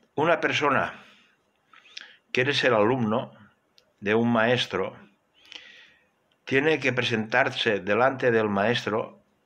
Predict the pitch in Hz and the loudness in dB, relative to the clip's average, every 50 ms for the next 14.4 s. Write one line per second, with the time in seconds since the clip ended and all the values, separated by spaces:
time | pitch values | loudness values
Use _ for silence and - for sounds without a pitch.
0 | _ - 104 104 107 101 98 92 92 92 90 98 95 82 - - - - - - | _ -2 -2 0 0 0 -2 -2 -2 -2 0 2 0 0 -2 -6 -16 -20 -20 -20
1 | - _ _ _ _ _ _ _ _ _ _ _ _ _ _ _ _ _ _ _ | -20 _ _ _ _ _ _ _ _ _ _ _ _ _ _ _ _ _ _ _
2 | _ _ _ - - - - - - - - - - _ - 104 107 - 120 107 | _ _ _ -20 -20 -20 -20 -20 -20 -20 -20 -20 -18 _ -4 -2 -2 0 0 0
3 | 110 104 104 - 147 156 151 - - 131 120 104 87 - - 80 73 - - - | 0 -2 -2 0 -2 -2 -2 -2 -2 -2 0 0 -2 -4 -8 -10 -10 -10 -10 -12
4 | - - - _ _ _ _ - - - - - - - _ _ - 117 117 120 | -14 -16 -20 _ _ _ _ -20 -20 -20 -20 -20 -20 -20 _ _ -4 -2 -2 0
5 | 117 147 147 147 - - 147 139 139 135 117 113 113 113 120 131 131 - - 120 | 0 0 -2 -2 0 -2 -2 -2 0 -2 0 0 2 2 2 2 0 -2 0 0
6 | 123 131 135 - - - - - - _ _ _ _ 104 101 101 98 - 104 101 | 2 2 0 -2 -10 -20 -20 -20 -20 _ _ _ _ -4 -4 -4 -2 -2 -2 0
7 | 101 101 101 107 123 131 - - - - _ _ - - _ _ _ _ _ _ | 0 2 2 2 2 2 0 -2 -8 -18 _ _ -20 -20 _ _ _ _ _ _
8 | _ _ _ _ _ - - 135 139 135 120 107 101 90 - 90 - - - 82 | _ _ _ _ _ -2 0 0 2 2 2 2 0 -2 -2 -6 -6 -4 -4 -4
9 | 82 82 76 - - - _ _ _ _ _ _ _ _ - 104 98 95 98 95 | -4 -4 -6 -10 -12 -18 _ _ _ _ _ _ _ _ -4 -4 -4 -2 0 -2
10 | 95 101 117 135 131 120 110 104 101 101 - 110 104 - - - 95 95 92 - | 0 2 0 0 0 -4 -10 -10 -8 -8 -6 -6 -8 -8 -8 -8 -6 -8 -8 -8
11 | - 90 87 90 90 87 85 - - 85 85 - - - - _ _ _ - - | -8 -8 -8 -8 -8 -8 -10 -14 -16 -16 -14 -14 -16 -16 -20 _ _ _ -20 -20
12 | - - - - - - _ _ _ 98 98 101 120 135 131 135 143 147 - - | -20 -20 -20 -20 -20 -20 _ _ _ -4 -2 2 4 4 4 4 2 0 -6 -12
13 | - _ _ _ _ _ _ _ _ _ _ _ - 110 113 - 120 110 110 110 | -18 _ _ _ _ _ _ _ _ _ _ _ -2 -2 -2 0 -2 -2 -2 -2
14 | 101 101 110 123 120 110 104 104 | -4 -2 -2 -2 0 0 0 -2